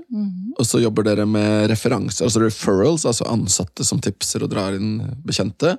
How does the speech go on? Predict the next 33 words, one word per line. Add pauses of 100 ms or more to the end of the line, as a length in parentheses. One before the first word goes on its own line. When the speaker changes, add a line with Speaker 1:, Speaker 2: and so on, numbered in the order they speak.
(120)
Speaker 1:
Mhm. (480)
Speaker 2:
Hvilke
andre
virkemidler
bruker
dere
for
å
få
generert
søkere? (1600)
Speaker 1:
Det
er
ikke
så
veldig
mange
andre
hjelpemidler
per
i
dag,
altså. (160)
Det
er
mye
word
of
mouth, (640)
det
er (100)
referrals,
Speaker 2:
Ja.